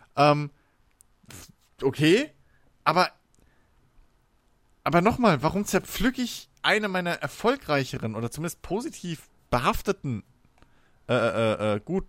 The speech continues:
performenden, äh, äh, äh, Franchises oder, oder Produkte,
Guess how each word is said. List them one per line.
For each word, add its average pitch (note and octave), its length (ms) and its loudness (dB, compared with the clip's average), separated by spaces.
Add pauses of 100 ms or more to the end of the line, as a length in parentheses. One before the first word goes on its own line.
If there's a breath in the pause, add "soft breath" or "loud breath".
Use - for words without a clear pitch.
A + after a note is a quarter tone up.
(120)
performenden, D3+ 880 -2 (800 soft breath)
äh, A#2+ 60 -2
äh, G#2+ 680 -2
äh, C2 40 -10 (240)
Franchises B2+ 1040 0
oder, A2+ 220 0
oder A2 160 -2
Produkte, - 840 -4